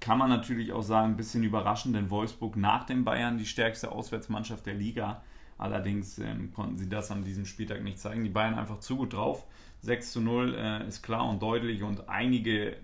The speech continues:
ja, konnten herausstreichen. Äh, fangen wir mal an mit den drei Nationalspielern, die jetzt nicht mehr Nationalspieler sind. Jerome Boateng, Mats Hummels und Thomas Müller. Alle drei von Anfang an, alle drei performt. Thomas Müller mit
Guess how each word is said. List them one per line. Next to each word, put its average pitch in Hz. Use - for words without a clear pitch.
ja, 87
konnten -
herausstreichen. 101
Äh, 98
fangen 107
wir 110
mal 107
an 107
mit 104
den 104
drei 104
Nationalspielern, 104
die 104
jetzt 101
nicht 156
mehr 170
Nationalspieler 120
sind. -
Jerome 123
Boateng, 113
Mats 110
Hummels 110
und 123
Thomas 123
Müller. 120
Alle 131
drei 113
von 113
Anfang 107
an, 107
alle 117
drei 110
performt. 104
Thomas 110
Müller 107
mit 127